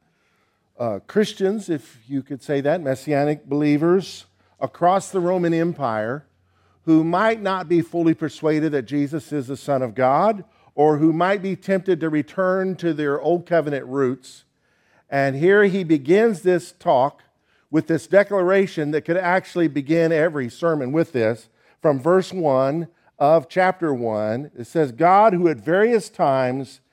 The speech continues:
and in various ways spoke in time past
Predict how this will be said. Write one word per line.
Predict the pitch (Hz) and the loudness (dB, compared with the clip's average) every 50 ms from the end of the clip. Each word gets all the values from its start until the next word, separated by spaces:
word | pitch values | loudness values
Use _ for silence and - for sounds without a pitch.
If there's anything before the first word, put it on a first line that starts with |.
| _ _ _ _ _ - | _ _ _ _ _ -2
and | 143 143 147 | -2 0 0
in | 143 135 123 | 0 -2 -2
various | 113 120 147 160 180 185 196 190 185 - | -2 0 2 4 6 6 6 6 4 -2
ways | 175 170 156 143 131 120 117 110 110 110 117 110 - - _ _ _ _ _ _ _ _ | -2 0 0 2 2 2 0 0 -2 -4 -4 -6 -10 -16 _ _ _ _ _ _ _ _
spoke | _ - - - - 202 202 214 214 214 165 | _ -20 -18 -2 0 4 4 4 4 2 -2
in | 147 - 160 | -4 -4 -4
time | - - 165 156 165 185 202 196 | -6 -8 -6 -4 -2 -2 -4 -4
past | 160 170 175 160 135 117 113 117 113 - - _ | -4 -2 0 0 2 2 0 -2 -4 -8 -14 _